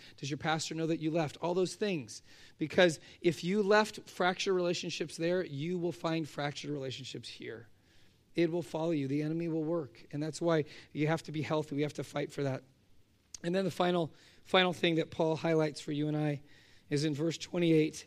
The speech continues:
and that is to live authentically, get behind the scenes, we have to strive for true generosity.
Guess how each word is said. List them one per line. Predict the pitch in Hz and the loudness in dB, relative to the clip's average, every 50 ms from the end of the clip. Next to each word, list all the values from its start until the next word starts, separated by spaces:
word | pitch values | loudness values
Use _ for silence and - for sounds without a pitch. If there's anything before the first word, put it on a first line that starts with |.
| - - | -10 -6
and | - 156 | -2 0
that | 156 156 156 151 | 0 2 4 4
is | 156 151 139 139 - | 4 4 2 -2 -4
to | - - 156 | -6 -4 0
live | 151 170 175 180 | 0 2 2 2
authentically, | 175 165 - 175 170 151 - 170 - 175 165 160 | 2 0 0 -2 -4 -4 -6 -4 -2 -2 -2 -2
get | 143 135 160 147 - | -2 -2 -4 -4 -4
behind | 165 143 147 165 170 170 | -4 -2 -2 -2 0 -2
the | 165 | -2
scenes, | 151 - - 170 160 160 160 151 - - - - - - - _ | -4 -2 -2 0 0 0 0 -2 -6 -10 -16 -20 -20 -20 -14 _
we | - 165 170 | 2 4 4
have | 165 156 - | 4 2 0
to | - 156 | -4 -6
strive | - - - - 175 170 165 160 170 160 | -6 -6 -4 0 0 2 2 2 2 0
for | - - 156 139 | -2 -6 -8 -8
true | - - - 170 160 | -8 -6 -4 -4 -4
generosity. | 139 127 160 151 143 147 143 139 131 127 - - 113 123 117 - | -2 -2 -2 -2 -2 -4 -6 -6 -8 -8 -8 -10 -10 -10 -12 -12